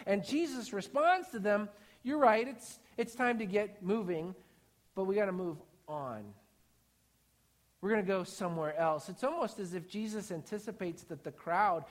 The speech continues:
and these disciples are looking for something, maybe something he's not willing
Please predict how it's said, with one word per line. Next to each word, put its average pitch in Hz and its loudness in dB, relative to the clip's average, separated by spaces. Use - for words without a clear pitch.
and 277 4
these 214 -4
disciples 208 -4
are 180 -4
looking 208 -6
for 196 -12
something, 175 -8
maybe 214 -8
something 190 -8
he's 175 -10
not 170 -8
willing 156 -4